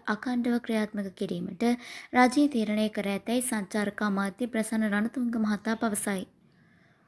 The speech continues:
ඔහු පෙන්වා දෙන්නේ වත්මන් රජයේ උපාධිධාරීන්ට රැකියා ලබා දීමේදී ඔවුන්ගේ පක්ෂපාට සලකුණු නොබැලූ බවයි.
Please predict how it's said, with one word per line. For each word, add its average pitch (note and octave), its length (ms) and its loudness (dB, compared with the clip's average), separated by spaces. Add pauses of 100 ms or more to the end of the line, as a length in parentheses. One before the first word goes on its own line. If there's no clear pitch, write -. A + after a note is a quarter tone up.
(140)
ඔහු C4+ 200 8
පෙන්වා A#3+ 400 4
දෙන්නේ A3+ 380 2
වත්මන් G#3+ 440 2
රජයේ G3+ 340 0
උපාධිධාරීන්ට G3+ 840 -2
රැකියා G3+ 340 -2
ලබා G3 300 0
දීමේදී G3 600 0
ඔවුන්ගේ G3+ 520 0
පක්ෂපාට G3+ 760 -4
සලකුණු A3 460 -2
නොබැලූ A3+ 420 2
බවයි. G#3 340 -2